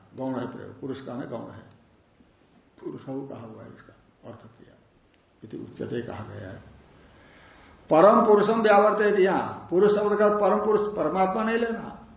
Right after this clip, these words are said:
निर्विशेष आत्मा को नहीं लेना। ये कहते भगवता माया करके बोलते, कौन है ये? दो पुरुष,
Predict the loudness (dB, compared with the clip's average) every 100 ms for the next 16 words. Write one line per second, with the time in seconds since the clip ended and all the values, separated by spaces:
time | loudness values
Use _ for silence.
0 | -20 _ -20 -20 -12 -8 -2 0 0 -2
1 | -4 -2 -2 -2 -2 0 2 2 0 -6
2 | -10 -18 -20 -20 -20 -20 _ _ _ _
3 | _ _ _ -20 -18 -14 -14 -10 -6 -4
4 | -4 -2 -4 -2 -2 -2 -4 -6 -8 -10
5 | -10 -8 -6 -4 -6 -8 -14 -10 -8 -8
6 | -12